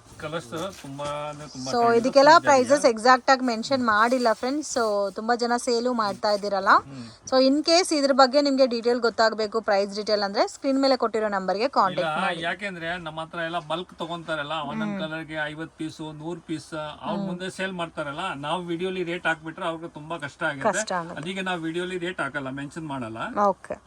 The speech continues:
Speaker 1: ನೀವು, ನಿಮ್ಗೆ ಕರೆಕ್ಟ್ ಪ್ರೈಸ್ ಬೇಕಾದ್ರೆ, ನಿಮ್ಗೆ ಎಷ್ಟು ಸೀರೆ, ಸೀರೆ ಬೇಕಾ, ಅದು ಬೇಕಾದ್ರೆ ಮೇಲೆ ಸ್ಕ್ರೀನ್ ಮೇಲೆ ನಂಬರ್ ಇದ್ರೆ ಫೋನ್ ಮಾಡಿ,
Speaker 2: ಹ್ಮ್.
Speaker 1: ನಿಮ್ಗೆ ಕರೆಕ್ಟ್ ಆಗಿ ಏನಿದೆ ಪ್ರೈಸ್ ಹೇಳ್ತೀವಿ ನಿಮ್ಗೆ.
Speaker 2: ಓಕೆ ಸರ್.
Speaker 1: ಹ್ಮ್?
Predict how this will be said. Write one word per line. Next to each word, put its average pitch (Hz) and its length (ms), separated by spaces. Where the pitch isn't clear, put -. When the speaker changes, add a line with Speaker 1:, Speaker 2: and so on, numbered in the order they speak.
Speaker 1:
ನೀವು, - 380
ನಿಮ್ಗೆ 165 340
ಕರೆಕ್ಟ್ 196 400
ಪ್ರೈಸ್ 185 300
ಬೇಕಾದ್ರೆ, 175 400
ನಿಮ್ಗೆ 185 240
ಎಷ್ಟು - 340
ಸೀರೆ, 175 240
ಸೀರೆ 170 320
ಬೇಕಾ, 160 220
ಅದು 185 220
ಬೇಕಾದ್ರೆ 165 360
ಮೇಲೆ 175 420
ಸ್ಕ್ರೀನ್ 180 280
ಮೇಲೆ 165 160
ನಂಬರ್ 156 280
ಇದ್ರೆ 202 360
ಫೋನ್ 175 200
ಮಾಡಿ, 165 200
Speaker 2:
ಹ್ಮ್. 220 320
Speaker 1:
ನಿಮ್ಗೆ 160 200
ಕರೆಕ್ಟ್ 156 320
ಆಗಿ 160 100
ಏನಿದೆ 165 320
ಪ್ರೈಸ್ 175 260
ಹೇಳ್ತೀವಿ 131 340
ನಿಮ್ಗೆ. 101 240
Speaker 2:
ಓಕೆ 185 240
ಸರ್. 196 120
Speaker 1:
ಹ್ಮ್? 370 80